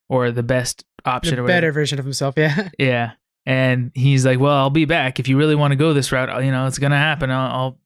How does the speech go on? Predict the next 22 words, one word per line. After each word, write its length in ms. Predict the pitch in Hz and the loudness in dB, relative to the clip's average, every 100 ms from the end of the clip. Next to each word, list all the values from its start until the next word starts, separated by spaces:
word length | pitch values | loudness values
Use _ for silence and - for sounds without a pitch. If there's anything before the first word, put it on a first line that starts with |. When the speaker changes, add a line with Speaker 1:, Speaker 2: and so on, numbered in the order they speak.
| - | -12
Speaker 1:
I'll, 80 | 139 | -6
I'll 80 | 143 | -2
be 140 | 135 | 0
back." 320 | 143 131 - _ _ _ _ - | 0 -4 -8 _ _ _ _ -4
Um, 560 | 135 131 127 120 117 - _ | -2 0 0 -2 -6 -16 _
so 600 | - 151 143 135 131 127 - _ _ _ _ _ _ - | -4 -2 2 2 0 -4 -12 _ _ _ _ _ _ -4
I 80 | 156 | -2
get 180 | 170 | 0
that 80 | 160 | 0
he 60 | 147 | 2
wasn't 240 | 143 135 | 2 0
supposed 320 | 131 - 143 135 | -2 0 -2 0
to 60 | |
be 420 | 131 127 123 117 - _ _ - | 0 0 -2 -8 -18 _ _ -14
super 300 | - 147 139 | -6 -4 -2
serious, 440 | - 147 139 139 | 0 0 0 -2
but 260 | - 127 - _ _ _ _ _ - | -6 -8 -8 _ _ _ _ _ -8
I 100 | 220 | -2
thought 160 | 269 | 0
it 60 | 226 | 2
was 140 | 156 | 2
just 220 | 151 135 | 0 -4